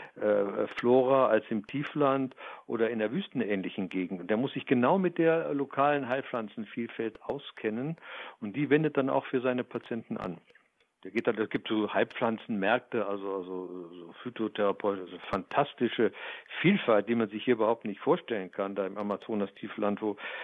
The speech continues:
von den Baumrinden, die meisten Heilstoffe werden aus Baumrinden hergestellt, ähm,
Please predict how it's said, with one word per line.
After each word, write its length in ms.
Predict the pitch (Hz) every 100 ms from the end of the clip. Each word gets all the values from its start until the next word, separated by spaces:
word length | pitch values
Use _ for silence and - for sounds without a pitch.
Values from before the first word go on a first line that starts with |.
| -
von 160 | - 113
den 180 | 113 104
Baumrinden, 800 | - 101 135 127 113 175 220 123
die 60 | 110
meisten 320 | 104 117 120
Heilstoffe 440 | 107 110 - 120 107
werden 200 | 110 110
aus 160 | -
Baumrinden 580 | _ 110 147 110 95 104
hergestellt, 560 | 98 92 95 107 110 - - - - - - - _ _ _ _
ähm, 400 | 104 95 98 90